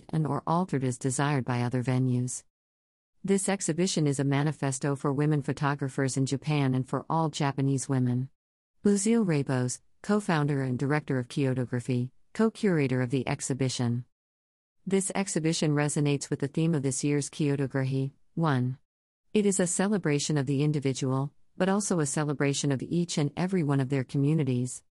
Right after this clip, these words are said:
Dash Yusuke Nakanishi, co-founder and director of Kyotography,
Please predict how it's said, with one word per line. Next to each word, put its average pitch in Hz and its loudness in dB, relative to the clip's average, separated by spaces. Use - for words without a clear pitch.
Dash 175 0
Yusuke 147 0
Nakanishi, 135 0
co-founder 147 0
and 160 2
director 160 0
of 127 -2
Kyotography, 127 0